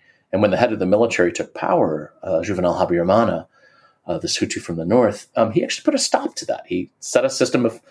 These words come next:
of ethnic quotas, which was problematic, but also was done to appease the, the, um, the Hutu population, to sort of say, "Look,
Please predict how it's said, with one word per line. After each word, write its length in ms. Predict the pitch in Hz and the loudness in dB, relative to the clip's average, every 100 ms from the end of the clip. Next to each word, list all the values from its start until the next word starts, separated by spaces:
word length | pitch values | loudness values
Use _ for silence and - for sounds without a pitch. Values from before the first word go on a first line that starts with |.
| _ _ - | _ _ 0
of 220 | 98 92 | 2 2
ethnic 320 | 117 - 127 | -2 0 -6
quotas, 440 | - 92 87 110 - | 0 0 2 2 0
which 120 | - | -2
was 100 | 170 | -2
problematic, 560 | - 208 185 185 190 | 0 0 0 2 2
but 100 | 185 | 2
also 540 | - 135 - 104 98 - | 2 2 2 0 0 -8
was 200 | - 107 | -10 -12
done 320 | - - 98 98 | -12 0 0 2
to 180 | 104 95 | 0 0
appease 720 | - 120 123 117 110 - - _ _ _ _ | -2 -4 2 2 0 -6 -14 _ _ _ _
the, 440 | - 92 87 82 - _ | 0 2 4 2 0 _
the, 500 | - 95 85 85 80 - | -2 2 2 0 -2 -4
um, 440 | 90 82 80 78 - _ - - _ _ - | -4 -2 -4 -8 -12 _ -18 -18 _ _ -6
the 480 | 87 82 - - - _ _ _ | 0 2 2 0 -6 _ _ _
Hutu 320 | 135 - 117 - | -2 0 0 2
population, 480 | 82 73 71 - - | 0 0 -6 -4 -8
to 60 | |
sort 140 | - 87 | -2 -2
of 60 | |
say, 100 | - | 2
"Look, 320 | 101 - - | 2 2 -2